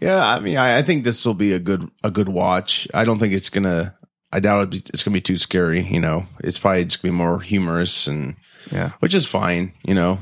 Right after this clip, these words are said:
Speaker 2: So,
Speaker 1: Um,
Speaker 2: I'm not sure what the release date was. I didn't, I didn't catch that.
Speaker 1: I don't recall. I just
Speaker 2: Uh,
Speaker 1: know the trailer released this week, and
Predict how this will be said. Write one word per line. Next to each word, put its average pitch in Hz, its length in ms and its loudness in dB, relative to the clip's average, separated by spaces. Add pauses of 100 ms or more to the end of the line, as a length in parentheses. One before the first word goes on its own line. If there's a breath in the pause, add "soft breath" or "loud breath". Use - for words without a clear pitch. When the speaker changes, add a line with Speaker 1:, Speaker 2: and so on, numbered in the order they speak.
(120)
Speaker 2:
So, 98 200 0
Speaker 1:
Um, 90 280 -2
Speaker 2:
I'm 135 80 2
not 185 100 2
sure 185 140 2
what 170 140 0
the 120 60 -2
release 113 360 0
date 95 140 -2
was. 90 280 -4
I 98 60 -2
didn't, 107 280 -4
I 90 60 -2
didn't 92 200 -4
catch - 260 -6
that. 87 120 -2
Speaker 1:
I 110 120 0
don't 107 200 0
recall. 92 680 -2
I 117 80 4
just 127 220 2
Speaker 2:
Uh, 127 60 4
Speaker 1:
know 117 40 2
the 107 80 0
trailer 107 340 2
released 98 380 -2
this - 240 -4
week, 98 340 -2
and 90 460 -8